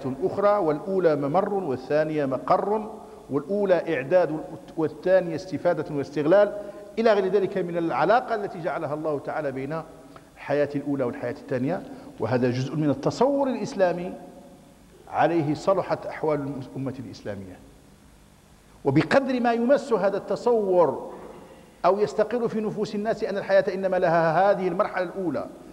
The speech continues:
أو هذا الشوط الأول، حينئذ يفسد كل شيء في حياة الإنسان.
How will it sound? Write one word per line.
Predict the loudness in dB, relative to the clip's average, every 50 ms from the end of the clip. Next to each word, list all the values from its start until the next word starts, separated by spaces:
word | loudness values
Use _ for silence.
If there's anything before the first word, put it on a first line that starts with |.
| -20 -20 -12 -2 0
أو | 2 2 4 4
هذا | 2 2 2 2 0
الشوط | -2 -2 2 2 2 2 0 -2
الأول، | 0 0 2 4 4 2 2 0 -4 -10 -12 -14 -16 -18 -18 -20 -20 -20 -20 -20 -20 -20 -20 -20 -20 -20 _ _ _ -20 -16
حينئذ | -8 -6 -4 -2 -2 -2 -2 -4
يفسد | -4 -4 -6 -6 -6 -6 -6 -6
كل | -6 -6 -8 -8 -8
شيء | -6 -6 -8 -6
في | -8 -8
حياة | -8 -8 -8 -8 -8 -10
الإنسان. | -12 -14 -12 -12 -14 -14